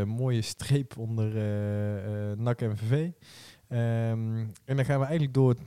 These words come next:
n-, naar een belofte die, eh, hè, we hebben net, ehm, eventjes, eh, <laughs> de, ja, de stoel onder z-, z-, zijn voeten weer uitgeschopt. Maar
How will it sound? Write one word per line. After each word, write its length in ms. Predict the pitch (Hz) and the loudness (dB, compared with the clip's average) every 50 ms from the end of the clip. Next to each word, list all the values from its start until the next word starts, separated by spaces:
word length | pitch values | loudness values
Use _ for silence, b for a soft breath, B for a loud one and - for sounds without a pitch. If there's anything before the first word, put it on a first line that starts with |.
| 113 117 | -8 -8
n-, 140 | 120 117 - - 117 113 117 123 | -8 -6 -6 -4 -6 -4 -4 -2
naar 200 | 127 123 120 117 | 0 0 2 2
een 120 | 113 110 | 2 2
belofte 520 | 110 120 123 139 143 - - - 120 117 110 | 4 4 4 4 2 0 0 0 2 2 2
die, 260 | 117 117 113 113 113 | 2 0 0 0 2
eh, 480 | 113 110 110 110 110 107 107 107 104 101 | 2 2 2 2 2 2 2 2 0 0
hè, 140 | 113 131 143 135 113 110 113 107 110 110 | 0 0 0 -2 -2 -4 -4 -4 -4 -4
we 100 | 104 110 | -2 0
hebben 200 | 113 110 107 113 | 0 0 0 0
net, 220 | 113 110 - - 113 | -2 -2 -2 -2 -2
ehm, 260 | 110 107 107 107 107 | -2 -2 -2 -2 -4
eventjes, 460 | 98 104 - - - 113 - - - | -4 -4 -4 -2 -2 -4 -2 0 0
eh, 240 | 110 107 104 104 101 B 120 90 B B B | 2 2 2 2 2 B -2 -4 B B B
<laughs> 300 | B B B B B B - | B B B B B B -2
de, 240 | - 110 107 107 104 92 B B B | 0 2 4 2 2 0 B B B
ja, 220 | 120 104 92 92 98 | -2 0 -2 -2 -4
de 80 | 101 | -4
stoel 260 | - - - 120 110 104 | -4 0 2 2 4 4
onder 200 | 101 104 101 101 | 2 2 0 -2
z-, 40 | |
z-, 320 | 104 107 110 101 101 101 101 | -2 -2 -2 -2 0 0 0
zijn 180 | 107 104 101 | 0 -2 -2
voeten 280 | 98 104 113 117 - 110 | 0 0 0 0 0 -2
weer 100 | 107 101 | -2 0
uitgeschopt. 460 | 110 135 135 - - - - - - | 0 0 -2 -2 -6 -10 -10 -6 -2
Maar 220 | 120 113 113 113 | 0 0 0 -2